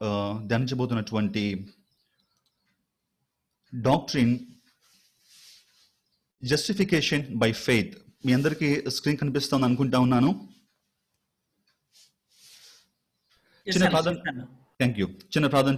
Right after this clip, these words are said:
Speaker 1: చేసుకొని మనము, ఆ, సెషన్‌లోకి వెళ్దాం. ప్రభు యొక్క సహాయాన్ని కోరుకుందాం. ప్రేమ కలిగిన మా తండ్రి, పరిశుద్ధుడైన మా దేవా, మీకు వందనాలు, స్తోత్రాలు చెల్లిస్తున్నాం నాయనా.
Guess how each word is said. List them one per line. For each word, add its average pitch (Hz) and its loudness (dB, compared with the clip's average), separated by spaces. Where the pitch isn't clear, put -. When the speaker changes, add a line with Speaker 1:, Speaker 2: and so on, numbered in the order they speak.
Speaker 1:
చేసుకొని 139 0
మనము, 104 0
ఆ, 90 -4
సెషన్‌లోకి 107 -2
వెళ్దాం. 101 0
ప్రభు 117 -2
యొక్క 113 -2
సహాయాన్ని 131 -2
కోరుకుందాం. 98 -2
ప్రేమ 196 6
కలిగిన 170 6
మా 147 2
తండ్రి, 131 2
పరిశుద్ధుడైన 131 0
మా 117 2
దేవా, 113 -2
మీకు 110 -4
వందనాలు, 123 0
స్తోత్రాలు 117 -4
చెల్లిస్తున్నాం 113 -2
నాయనా. 107 0